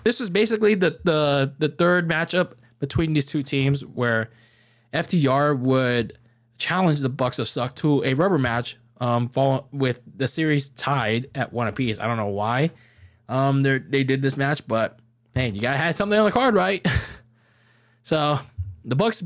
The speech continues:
first beat them at Full Gear in twenty twenty when the pandemic was still a thing. And then you had F T R beating them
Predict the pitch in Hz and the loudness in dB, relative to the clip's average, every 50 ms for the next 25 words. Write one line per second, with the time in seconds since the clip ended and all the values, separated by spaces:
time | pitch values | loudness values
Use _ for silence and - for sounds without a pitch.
0 | 156 - - 202 202 - - 139 165 185 180 - 190 185 165 170 151 - - 185 | -8 -2 0 0 0 0 0 0 0 0 2 0 0 0 0 -2 -6 -2 0 2
1 | 180 175 156 151 165 170 175 175 175 180 175 - - - - 135 131 - - - | 2 2 2 2 2 4 4 4 2 2 0 -2 -6 -10 -10 -10 -10 -8 -4 -2
2 | 147 143 - 175 165 156 - 160 156 165 160 151 147 135 131 - 147 143 147 131 | -2 0 0 0 -2 0 2 2 2 2 2 2 2 0 0 -2 -2 0 2 2
3 | 131 135 147 147 160 151 139 - - 156 147 139 135 131 131 - _ _ - - | 2 2 0 2 2 0 0 2 0 2 2 2 2 0 -2 -6 _ _ -20 -18
4 | - - 139 139 - 143 143 139 135 131 135 - - _ _ _ _ _ _ _ | -10 -10 -8 -4 -2 0 0 0 0 -2 -4 -6 -10 _ _ _ _ _ _ _
5 | - 131 139 143 143 139 143 139 135 139 - 151 151 - - 151 135 127 139 143 | -4 -2 0 2 2 2 0 0 -2 -2 -4 -4 -4 -4 -2 0 2 2 4 2
6 | 135 117 123 135 143 147 147 143 123 104 107 131 147 160 175 170 | 2 0 0 0 0 0 0 -2 -2 -2 -2 0 0 0 0 0